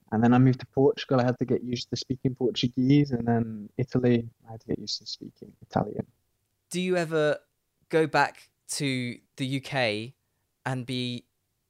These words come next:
Speaker 2: in a shop or something and say, um, "Grazie"? <laughs> When, when you have
Speaker 1: Grazie. Yeah, I do.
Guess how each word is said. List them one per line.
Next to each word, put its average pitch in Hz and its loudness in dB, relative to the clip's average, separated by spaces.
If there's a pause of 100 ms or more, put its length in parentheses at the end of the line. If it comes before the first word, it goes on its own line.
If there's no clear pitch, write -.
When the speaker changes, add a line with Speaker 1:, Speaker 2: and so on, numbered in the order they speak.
(180)
Speaker 2:
in 131 -6
a 113 -6
shop - -2
or 127 -4
something 120 -8
and 110 -10
say, 117 -4 (160)
um, 107 -8 (280)
"Grazie"? 160 -6 (120)
<laughs> 139 -14 (840)
When, 135 -12 (160)
when 135 -6
you 135 2
have 127 2
Speaker 1:
Grazie. 123 -2
Yeah, 127 2 (260)
I 131 4
do. 127 4